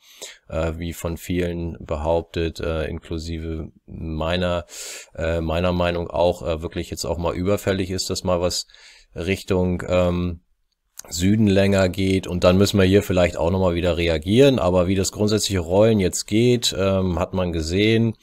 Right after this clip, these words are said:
Ist natürlich gut für meinen Münchner Rück-,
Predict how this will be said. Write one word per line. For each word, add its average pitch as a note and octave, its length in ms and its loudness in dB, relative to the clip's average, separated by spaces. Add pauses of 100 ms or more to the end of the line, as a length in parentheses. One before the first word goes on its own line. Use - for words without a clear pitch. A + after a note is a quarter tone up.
(440)
Ist D3 220 2
natürlich C#3 380 2
gut E3+ 260 4
für C#3+ 200 2
meinen A#2+ 400 4
Münchner A2 560 2
Rück-, - 360 -4